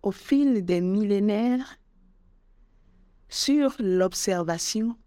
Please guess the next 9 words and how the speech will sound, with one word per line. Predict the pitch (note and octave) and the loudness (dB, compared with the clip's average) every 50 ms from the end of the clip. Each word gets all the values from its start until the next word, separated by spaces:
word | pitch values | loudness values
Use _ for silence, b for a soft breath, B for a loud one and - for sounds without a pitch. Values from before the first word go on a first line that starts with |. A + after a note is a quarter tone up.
| _ - | _ -4
et | - G#3 | -2 0
l'analyse | G3+ F#3+ F3 E3+ E3+ F3 E3+ F3 F3+ G#3+ A3+ A#3 A3 - - - _ _ _ _ _ _ _ _ _ _ _ _ _ - - | 0 0 0 0 0 0 0 -2 -2 -2 -2 -2 -4 -6 -12 -16 _ _ _ _ _ _ _ _ _ _ _ _ _ -10 -4
de, | D#3+ E3 F#3+ F#3+ F#3 F3+ F#3 F3+ _ _ _ _ _ _ _ _ _ _ _ _ _ _ - _ _ _ _ _ _ _ _ _ _ - _ _ _ _ _ _ _ _ _ _ - | 2 2 4 4 2 0 -2 -6 _ _ _ _ _ _ _ _ _ _ _ _ _ _ -20 _ _ _ _ _ _ _ _ _ _ -20 _ _ _ _ _ _ _ _ _ _ 0
de | E3 F#3 F#3 | 2 2 2
tout | - - - - D4+ | 2 0 -2 -2 -2
ce | - - - G3+ | -2 -2 -4 -4
qui | - - - - A#3 A3+ B3 - - _ _ _ _ _ _ _ _ _ _ _ _ _ _ _ _ _ _ _ _ _ _ _ - | -4 -4 -2 0 0 0 0 -4 -10 _ _ _ _ _ _ _ _ _ _ _ _ _ _ _ _ _ _ _ _ _ _ _ 0
nous | E3 F3+ F3+ D#3+ | 0 2 2 2
entoure. | E3+ D#3+ D3+ C#3+ - - - G3 E3 D3 C#3+ C3+ - - - | 0 -2 -2 -4 -4 -2 -2 0 0 0 -2 -6 -10 -14 -20